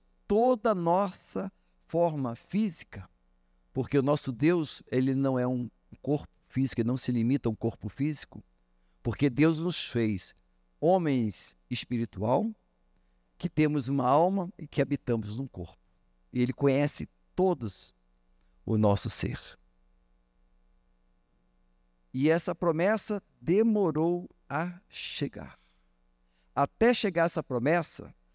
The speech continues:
nós temos que estar vigilante o tempo todo. Como Mateus vinte e seis, quarenta e um diz, "Vigiai e orai, para que não entreis em ta-, em tentação."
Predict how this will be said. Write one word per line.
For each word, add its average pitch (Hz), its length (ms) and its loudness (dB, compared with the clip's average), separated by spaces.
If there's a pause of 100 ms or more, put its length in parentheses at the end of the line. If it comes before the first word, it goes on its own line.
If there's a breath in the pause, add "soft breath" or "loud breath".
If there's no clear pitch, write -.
(140)
nós 123 180 -2
temos 151 240 -4
que - 120 -12
estar 151 360 2 (120)
vigilante 143 1080 0
o 147 80 -10
tempo 143 540 -4
todo. 113 600 -4 (880 soft breath)
Como 151 220 0
Mateus 151 880 0 (300)
vinte 127 220 -4
e - 20 -16
seis, 151 300 -2
quarenta 139 360 -2
e 135 40 0
um 151 100 -2
diz, 113 420 -4 (200)
"Vigiai 135 600 2
e 190 40 2
orai, 117 460 0 (340)
para 135 160 4
que 135 160 0
não 170 240 4
entreis 180 420 0
em 170 60 -10
ta-, 175 240 -6 (160)
em 127 80 -6
tentação." 110 720 -6